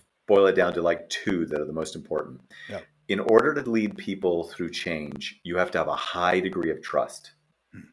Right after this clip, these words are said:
Speaker 1: People have to trust you. They trust you because they believe that you are a person who is competent, right? Like, like, when you open the scriptures, we actually get to hear someone who handles the scriptures well. When, if we come ask you for counseling, you're actually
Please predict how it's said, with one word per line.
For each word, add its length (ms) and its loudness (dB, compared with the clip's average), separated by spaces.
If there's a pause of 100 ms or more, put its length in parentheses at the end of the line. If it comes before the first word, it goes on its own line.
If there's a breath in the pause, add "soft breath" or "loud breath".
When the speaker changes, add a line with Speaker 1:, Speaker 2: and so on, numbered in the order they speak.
Speaker 1:
People 220 -6
have 180 4
to 60 -8
trust 360 2
you. 120 -10 (760 soft breath)
They 100 2
trust 580 0
you 340 -6 (400 soft breath)
because 640 0
they 160 2
believe 500 -4
that 200 -2
you 120 -2
are 120 0
a 60 -4
person 380 -6
who 200 -4
is 280 -2
competent, 680 -6 (120)
right? 260 -2
Like, 240 -4
like, 180 -4
when 140 -2
you 160 6
open 200 4
the 80 -2
scriptures, 600 -4
we 180 -2
actually 380 -2
get 340 -2
to 100 -6
hear 360 -2 (180 loud breath)
someone 260 -4
who 80 -4
handles 380 -4
the 60 -16
scriptures 400 -6
well. 360 4
When, 220 -8 (320 loud breath)
if 80 -8
we 100 0
come 220 0
ask 240 2
you 100 -2
for 140 -6
counseling, 560 -6
you're 220 0
actually 720 -2